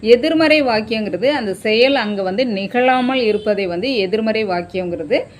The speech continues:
நம்ம படிச்சிருக்கோம். இங்கேயும் விளக்கம் அப்படி தான் கொடுத்துருக்காங்க. ஆனா எடுத்துக்காட்டுல வேற மாதிரி கொடுத்துருக்காங்க. ஃபர்ஸ்ட் வந்து நம்ம நியூ புக்ல உள்ளதை ஃபர்ஸ்ட் சொல்லிடுறேன். உடன்பாட்டு வாக்கியங்கிறது செயல் நிகழ்வதே உடன்பாட்டு வாக்கியம்னு சொல்லுவோம். எதிர்மறை வாக்கியம்னா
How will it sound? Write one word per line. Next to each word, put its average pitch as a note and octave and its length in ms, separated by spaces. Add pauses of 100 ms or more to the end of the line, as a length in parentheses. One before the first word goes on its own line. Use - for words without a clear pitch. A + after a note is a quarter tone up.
(120)
நம்ம G3+ 320
படிச்சிருக்கோம். F#3 840
இங்கேயும் G#3+ 400
விளக்கம் A3+ 360
அப்படி G3+ 180
தான் G3+ 180
கொடுத்துருக்காங்க. F3 480
ஆனா A3 240
எடுத்துக்காட்டுல G#3+ 720
வேற F#3 200
மாதிரி F3+ 300
கொடுத்துருக்காங்க. E3+ 600 (480)
ஃபர்ஸ்ட் A3 240
வந்து D4 220
நம்ம A#3 200
நியூ B3+ 280
புக்ல C#4 240
உள்ளதை G#3+ 320
ஃபர்ஸ்ட் G#3+ 380
சொல்லிடுறேன். F3 400
உடன்பாட்டு A3 600
வாக்கியங்கிறது F#3+ 720
செயல் A3+ 580
நிகழ்வதே A#3 760
உடன்பாட்டு G3 600
வாக்கியம்னு F3 320
சொல்லுவோம். F3+ 420 (320)
எதிர்மறை C#4+ 640
வாக்கியம்னா G#3+ 540